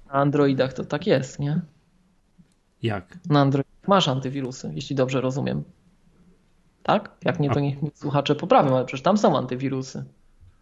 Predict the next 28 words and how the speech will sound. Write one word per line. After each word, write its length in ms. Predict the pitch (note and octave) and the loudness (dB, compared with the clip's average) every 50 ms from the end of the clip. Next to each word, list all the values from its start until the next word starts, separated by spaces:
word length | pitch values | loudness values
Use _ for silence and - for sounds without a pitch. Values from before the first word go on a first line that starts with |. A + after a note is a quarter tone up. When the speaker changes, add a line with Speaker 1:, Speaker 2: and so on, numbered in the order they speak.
| _ _ _ _ _ - - _ _ _ _ _ _ _ _ _ _ _ _ A#2+ | _ _ _ _ _ -20 -20 _ _ _ _ _ _ _ _ _ _ _ _ -8
Speaker 2:
No 80 | G#2+ F#2 | -6 -4
co 120 | - D#3 | -4 -4
ty 120 | - A3+ | -2 -2
opowiadasz? 720 | B3+ B3+ B3+ B3+ G3+ C3 G2+ F#2 F#2 F#2 F2+ - - - _ - | -4 -2 -2 0 0 0 0 -2 -4 -6 -8 -12 -16 -18 _ -14
Naprawdę 320 | G2+ - - C#3+ C#3+ C#3 | -8 -2 2 4 6 6
Speaker 1:
No, 60 | C3+ C3+ | 6 4
Speaker 2:
to 60 | C#3+ | 2
jednak 240 | C3+ B2 B2 G#2 G#2+ | 2 0 0 -2 -4
nie. 80 | G#2+ | -4
Speaker 1:
tam 120 | - C#3+ C#3 | -4 -2 0
masz 180 | C3+ C#3 C#3+ | 0 2 2
antywirusa 720 | C#3+ C3+ C3+ C#3 C#3+ G#3+ - F#4 G4+ - - - - C#3 C3+ | 4 4 4 4 4 6 6 8 6 6 4 0 -2 -2 -2
normalnie. 600 | C3+ C#3 B2+ B2 C3+ B2+ A#2+ B2 C3 - - C#3 - - - _ _ _ _ _ _ _ _ _ _ _ _ _ _ _ _ _ _ _ _ _ - - - | -2 -4 -4 -2 -2 -2 -2 -2 -4 -6 -6 -8 -10 -14 -20 _ _ _ _ _ _ _ _ _ _ _ _ _ _ _ _ _ _ _ _ _ -16 -4 2
Speaker 2:
No 120 | C3+ B2 | 4 4
i 80 | C3 B2+ | 4 4
ty, 80 | - C#3 | 2 0
przepraszam, 280 | - C#3+ C#3+ C3 C#3+ | -2 -2 0 0 0
i 60 | C#3+ B2+ | 0 0
na 120 | C3 C3 | 0 0
tym, 220 | B2+ D3 C3+ B2+ | 0 0 -2 0
że 180 | A#2 B2+ C3+ B2 A#2 - | 2 2 0 0 -2 -6
przyszłym 720 | - - - D3 C3 - - C3 B2+ B2 B2+ B2+ B2 A2+ A2+ - _ _ _ _ _ _ _ _ _ - | -10 -6 -4 -4 -4 -2 0 0 0 0 -2 -4 -6 -8 -10 -14 _ _ _ _ _ _ _ _ _ -4
telefonie 520 | - B2 B2+ B2 - - C3+ B2 A#2+ A#2 | -2 0 0 -2 -2 -2 -2 -2 0 0
Microsoftu 540 | A2+ A#2+ A2+ - B2+ A#2 - C3 A#2 - A#2 | 0 -2 -2 -4 -6 -6 -4 -4 -4 -4 -4
też 200 | - B2 A2 G2+ | -2 -2 -2 -2
będę 200 | A2 A#2 G#2+ A2 | -2 -2 -2 -2
musiał 240 | G#2 - - A2+ A2 | -4 -6 -6 -4 -2
mieć? 360 | C3 F3 B3+ A#3 - - | -2 -2 -2 -4 -6 -12